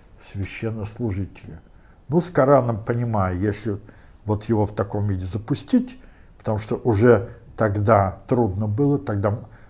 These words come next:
при Эхнатоне вообще грамотных не было. Ну что он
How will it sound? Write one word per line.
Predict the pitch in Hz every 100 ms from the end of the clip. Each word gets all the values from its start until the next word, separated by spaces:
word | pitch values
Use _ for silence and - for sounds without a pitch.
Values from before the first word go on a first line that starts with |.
| -
при | - 131 131 131
Эхнатоне | 147 143 143 143 - 190 165
вообще | 156 131 -
грамотных | 107 104 101 92 - 85 -
не | 107
было. | 87 90 - - - -
Ну | 131
что | 127 - 143
он | 117